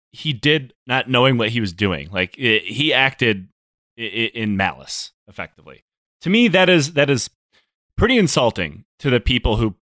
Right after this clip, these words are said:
put their fucking skin on the line, um, to, to do the right thing, uh,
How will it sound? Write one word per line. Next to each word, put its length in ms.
put 120
their 80
fucking 320
skin 240
on 120
the 60
line, 420
um, 520
to, 540
to 100
do 200
the 100
right 260
thing, 220
uh, 340